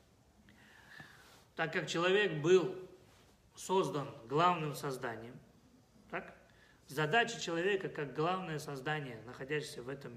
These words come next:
мире, собрать всю эту духовную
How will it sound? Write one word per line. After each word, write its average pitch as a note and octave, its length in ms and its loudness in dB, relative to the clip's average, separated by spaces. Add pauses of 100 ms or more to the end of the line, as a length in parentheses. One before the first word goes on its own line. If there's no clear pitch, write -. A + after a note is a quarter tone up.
мире, A2+ 360 -12 (400)
собрать E3+ 680 2 (100)
всю F#3+ 340 -6
эту E3+ 400 -4 (460)
духовную D3+ 640 -2